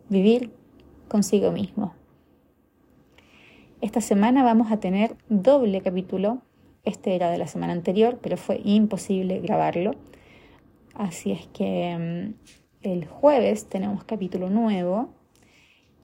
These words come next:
y así es que es un doblete.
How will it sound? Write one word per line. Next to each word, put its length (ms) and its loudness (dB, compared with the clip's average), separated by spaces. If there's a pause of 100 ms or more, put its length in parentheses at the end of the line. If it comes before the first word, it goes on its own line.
y 1080 -6 (140)
así 200 -6
es 80 -8
que 80 -2
es 120 -2
un 100 2
doblete. 480 -2